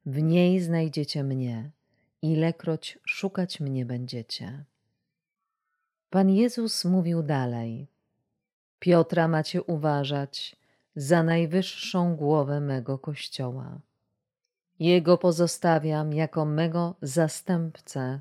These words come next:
w Kościele. Macie mu być posłuszni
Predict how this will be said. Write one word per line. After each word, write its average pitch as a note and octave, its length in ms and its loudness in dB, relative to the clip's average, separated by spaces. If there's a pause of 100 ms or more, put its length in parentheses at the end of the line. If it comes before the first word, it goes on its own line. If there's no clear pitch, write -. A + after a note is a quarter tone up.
w - 60 -20
Kościele. B2+ 760 -4 (680)
Macie F#3 480 2
mu F3 180 2
być E3 300 -6
posłuszni D3 1040 -6